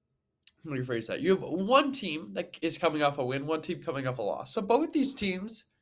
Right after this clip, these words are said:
recently have been, have been good. And that's,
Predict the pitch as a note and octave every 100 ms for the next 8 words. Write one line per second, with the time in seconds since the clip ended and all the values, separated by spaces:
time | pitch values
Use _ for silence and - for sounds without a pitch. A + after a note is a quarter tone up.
0 | _ _ _ _ _ - F#2+ C3+ F#3 A3+
1 | A3+ A#3 A#3 - D#3+ D#3 D3 C3+ - _
2 | _ _ _ _ - D3 D3 A#2+ - -
3 | _ - - - - _ _ _ _ -
4 | F#3 G3 A3+ G4 -